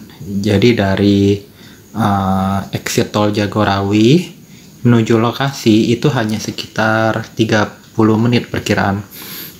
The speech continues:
Bisa aja lebih cepat, tapi karena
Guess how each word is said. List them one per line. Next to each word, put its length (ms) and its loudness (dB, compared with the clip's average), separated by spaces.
Bisa 480 0
aja 400 -2
lebih 240 -4
cepat, 560 -6
tapi 240 -2
karena 640 -4